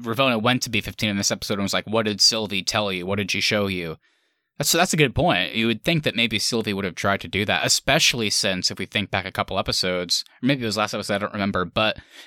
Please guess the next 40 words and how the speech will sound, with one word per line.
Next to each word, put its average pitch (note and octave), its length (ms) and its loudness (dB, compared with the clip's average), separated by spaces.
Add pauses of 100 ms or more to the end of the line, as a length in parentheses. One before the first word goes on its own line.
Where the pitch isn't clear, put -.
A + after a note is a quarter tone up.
we C3+ 100 2
did D#3+ 220 4
learn C#3+ 200 4
that B2 100 -2
Ravonna A2 400 2
was G2+ 160 -2
the G2+ 80 0
hunter G2+ 500 -2 (240)
that - 160 -2
captured G#2+ 500 0
a F#2 60 0
young G2+ 260 2
Sylvie G#2+ 520 0
and F2+ 120 -4
brought F#2+ 260 -2
her A#2+ 120 2
to A2 80 2
the G2 80 0
T F#2+ 220 -2
V F#2 180 0
A. F#2+ 240 0 (300)
So - 100 2
you E3 80 4
would D3 240 2
think C#4 220 4
that C3 140 0
an B2+ 140 0
older C#3+ 300 0
Sylvie D#3 560 4
might A2+ 380 0
be A2+ 340 2 (300)
interested D#3+ 500 2
in A2+ 180 2
knowing A2 520 2 (480)
about G#2 400 2 (240)
Ravonna's G#2 320 -2
past. C#3+ 580 0 (140)
I A#3+ 100 2
don't A2+ 100 -2
know. F2 180 -6